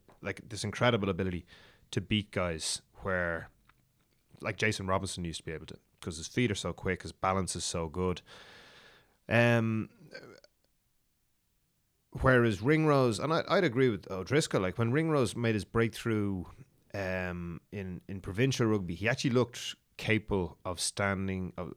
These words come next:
of, of making the step up to international rugby, 'cause his, his fundamentals were really good. He had really good habits. He had really good balance as Larmour. Larmour has really good balance. And he was obviously a second centre.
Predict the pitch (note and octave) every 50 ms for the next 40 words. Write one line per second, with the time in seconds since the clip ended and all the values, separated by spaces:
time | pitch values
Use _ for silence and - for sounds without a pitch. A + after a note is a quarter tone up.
0 | - - F#2 E2 - - G#2 F#2 F#2+ G#2+ A2+ A2 - - G#2+ G2 F#2 F2+ - -
1 | A2 G2+ F#2+ - G#2 G2 - - G#2 F#2+ E2+ - F#2+ G2+ G2 - G#2+ G2 F#2 E2
2 | F2 D#2+ - - - - - _ _ - - A2 G2+ G2 F2 E2 - - _ -
3 | G#2+ F2 - - B2 - - - - C#3 B2+ A2+ G2 G2+ G#2 G#2+ G#2 - G#2 F2
4 | D#2 - - - - _ _ _ _ _ _ _ - G#2 G2 F#2+ G2 G#2+ G#2+ F#2+
5 | F#2+ F2 - F#2+ G2 A2 A#2 - - F#2 E2+ F#2+ G#2 A#2+ B2+ B2 A2+ G#2 G2+ G2
6 | F#2 - G2+ G2 G2 G2 F#2 - - - - - - - A2+ G2+ G2+ G#2+ A#2 A#2
7 | G#2+ G2+ G2+ G2+ F#2+ F#2+ E2 - - - - _ - F#2+ F#2+ F#2+ F#2+ F#2 F2+ E2+
8 | - - - - G2+ F2 E2 F2 F2+ F#2 G2 G2+ G2 F2 C2+ B1+ C#2+ C2+ E2+ G#2+
9 | G#2+ G2 F2+ F#2 E2+ F2+ F#2 F#2+ F2+ F2+ D2+ - F2+ F2+ F2+ F2+ E2 - - -
10 | - - - - - - - - - - A2+ B2 A#2 A2+ C#3 C#3 C3 G2+ G#2 G2
11 | F2+ - - G2+ F#2 - E2+ - - F2+ F2+ - - -